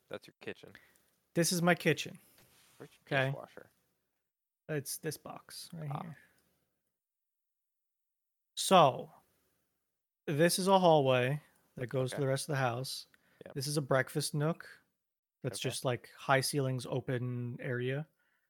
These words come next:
Speaker 1: Wait, is that the
Speaker 2: This
Speaker 1: table that has the Mickey Mouse pencil?
Speaker 2: This one right here.
Speaker 1: Okay.
Speaker 2: It's, it's in a, a mug right here. This
Speaker 1: Okay.
Speaker 2: is, like, a peninsula coming off of a wall. There's a
Speaker 1: Where's
Speaker 2: wall
Speaker 1: the
Speaker 2: right here.
Speaker 1: cactus?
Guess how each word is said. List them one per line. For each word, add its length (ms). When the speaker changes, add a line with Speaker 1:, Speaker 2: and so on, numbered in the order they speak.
Speaker 1:
Wait, 160
is 100
that 140
the 80
Speaker 2:
This 180
Speaker 1:
table 140
that 100
has 180
the 60
Mickey 260
Mouse 180
pencil? 380
Speaker 2:
This 240
one 100
right 160
here. 300
Speaker 1:
Okay. 240
Speaker 2:
It's, 120
it's 240
in 100
a, 180
a 80
mug 320
right 180
here. 300
This 300
Speaker 1:
Okay. 140
Speaker 2:
is, 420
like, 160
a 80
peninsula 560
coming 280
off 200
of 100
a 60
wall. 520
There's 160
a 60
Speaker 1:
Where's 200
Speaker 2:
wall 80
Speaker 1:
the 80
Speaker 2:
right 200
here. 140
Speaker 1:
cactus? 200